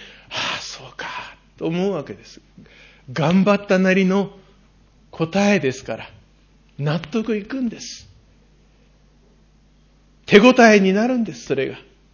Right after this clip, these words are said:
これだけ頑張ったんだから、これだけ働いたのだから、これだけお勉強したのだから、それに見合う救いや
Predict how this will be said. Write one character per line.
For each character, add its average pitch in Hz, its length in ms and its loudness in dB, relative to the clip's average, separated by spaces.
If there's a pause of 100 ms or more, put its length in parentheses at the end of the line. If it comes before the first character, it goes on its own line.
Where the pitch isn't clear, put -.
(1300)
こ - 160 4
れ 156 160 0
だ - 180 -14
け 233 220 -2
頑 208 260 6
張 220 180 2
っ 214 60 -18
た 160 100 -2
ん 135 100 -6
だ 104 120 -14
か - 160 -18
ら、 - 100 -20 (720)
こ - 160 4
れ 247 120 8
だ 247 120 6
け 226 280 4
働 180 460 8
い 175 40 2
た 175 120 2
の 135 140 0
だ 107 120 -6
か - 140 -18
ら、 - 140 -20 (360)
こ 214 160 8
れ 247 120 8
だ 226 160 4
け 233 160 4 (140)
お 151 120 0
勉 233 340 4
強 202 260 4
し 202 120 -6
た 185 140 0
の 156 120 -4
だ 113 140 -6
か 101 180 -12
ら、 120 220 -8 (1600)
そ - 240 2
れ 208 180 10
に 262 340 4
見 165 360 2
合 247 160 4
う 165 140 2
救 - 440 -6
い 180 140 -4
や 185 260 0